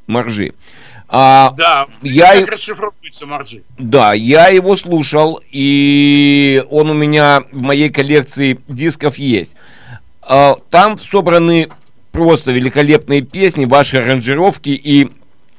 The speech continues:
Speaker 1: текстовые, значит, тексты, которые там сделаны, они изумительно слушаются. Почему вдруг вы решили с Романом Трахтенбергом выпустить вот этот вот альбом?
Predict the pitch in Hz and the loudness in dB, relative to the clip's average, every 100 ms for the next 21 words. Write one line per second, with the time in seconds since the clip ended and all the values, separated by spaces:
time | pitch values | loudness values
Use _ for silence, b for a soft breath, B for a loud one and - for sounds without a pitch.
0 | - - 113 - 185 185 - 139 127 120 | -20 -12 -10 -4 -2 -2 -2 0 2 2
1 | 117 110 113 117 107 113 101 190 202 - | 2 0 -2 -6 -4 -8 -4 -4 -4 -8
2 | 123 117 117 110 107 107 113 110 104 101 | -6 -6 -6 -4 -4 -4 -6 -6 -10 -6
3 | 143 170 151 120 117 120 135 131 - 120 | -4 -2 -2 -2 -2 -4 -4 -6 -6 -6
4 | 139 143 127 131 123 127 107 92 85 85 | -4 -6 -6 -8 -8 -8 -8 -10 -12 -16
5 | b b b 127 - 220 208 170 226 233 | b b b -8 -6 -6 -6 -4 -4 -6
6 | 170 165 208 185 151 175 190 170 - 151 | -2 0 0 -2 -6 -8 -6 -8 -6 -4
7 | 151 147 143 127 156 165 160 147 127 131 | 0 -2 -2 -4 -4 -4 -6 -6 -4 -4
8 | 123 151 147 139 127 120 123 127 120 110 | -4 -4 -6 -8 -8 -8 -6 -6 -6 -6
9 | 120 117 117 110 92 76 | -8 -4 -6 -4 -8 -10